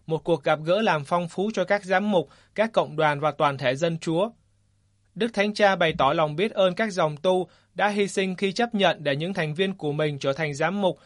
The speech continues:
dù đang thiếu hụt nhân sự. Đồng thời, Ngài khẳng định rằng việc phục vụ giáo hội hoàn vũ cũng là một hồng ân lớn lao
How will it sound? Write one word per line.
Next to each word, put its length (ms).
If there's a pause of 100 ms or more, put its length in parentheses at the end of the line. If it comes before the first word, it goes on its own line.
(200)
dù 200
đang 200
thiếu 160
hụt 220
nhân 160
sự. 300 (560)
Đồng 240
thời, 320 (200)
Ngài 180
khẳng 260
định 200
rằng 360
việc 180
phục 180
vụ 200
giáo 200
hội 180
hoàn 280
vũ 340
cũng 180
là 160
một 180
hồng 220
ân 200
lớn 240
lao 280